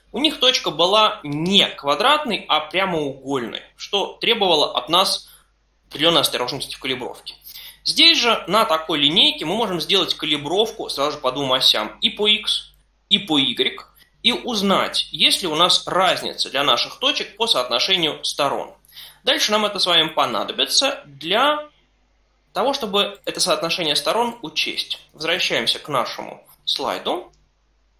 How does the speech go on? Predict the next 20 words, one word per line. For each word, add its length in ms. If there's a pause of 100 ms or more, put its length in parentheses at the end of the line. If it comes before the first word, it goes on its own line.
(260)
про 140
калибровку. 720 (240)
И 280
последнее, 600
что 180
я 160
еще 480
не 140
успел 400
рассказать, 680 (280)
это 400
вот 160
это 240
вот 300 (720)
соотношение 560
сторон, 500 (320)
aspect 460
ratio, 500
что 220
называется. 680